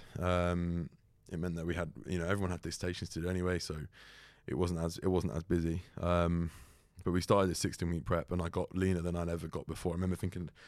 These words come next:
having ab veins and thinking, "Oh my God, I'm ready. I've never seen this before." But obviously I was miles off. Um, but that went well. That show went well for me. I, I came second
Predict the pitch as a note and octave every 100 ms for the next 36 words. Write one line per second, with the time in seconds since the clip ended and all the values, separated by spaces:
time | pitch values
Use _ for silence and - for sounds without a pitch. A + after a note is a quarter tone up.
0 | - - - _ - G2 F#2+ - G#2+ G2
1 | F2+ E2 E2 E2 F#2+ F2+ F2 E2+ F2+ E2+
2 | D#2+ E2 E2 D#2 D2 - - E2 F2+ E2+
3 | E2 D#2+ E2+ D#2 - C#2+ D2+ - - E2
4 | - E2 D#2+ D#2+ E2+ D#2+ D#2 D#2+ D2 -
5 | - - - - - - - - F#2 F2+
6 | F2 E2+ D2+ - _ _ _ _ - -
7 | - G#2 B2+ A2 G#2 B2 E2 E2 G#2 -
8 | A2 G2+ F#2 G#2 - F2 F2 F#2 F2 -
9 | - F2 G2 F#2 - G2 G2+ F#2+ E2